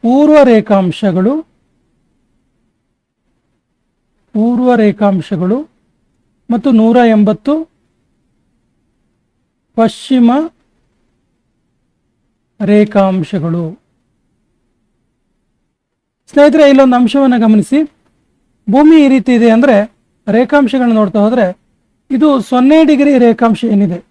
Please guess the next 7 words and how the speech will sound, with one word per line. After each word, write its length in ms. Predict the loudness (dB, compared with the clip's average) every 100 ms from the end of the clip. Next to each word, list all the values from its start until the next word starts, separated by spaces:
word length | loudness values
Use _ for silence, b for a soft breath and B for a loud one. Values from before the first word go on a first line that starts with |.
| _
ಸೊನ್ನೆ 320 | -4 -2 -2
ಡಿಗ್ರಿ 360 | -2 -2 -2 0
ರೇಖಾಂಶ, 560 | 0 -2 -4 -4 -8 -12 _ _ _ _ _ _ _ _ _ _ _ _ _ _ _ _ _ _ -2
ಸೊನ್ನೆ 360 | 2 4 4
ಡಿಗ್ರಿ 300 | 2 2 2
ರೇಖಾಂಶದ 540 | 2 2 0 0 -2 -2 0
ಬಲಭಾಗದಲ್ಲಿರುವಂತಹ 1300 | 2 2 2 2 2 2 0 0 0 0 -2 -2 -2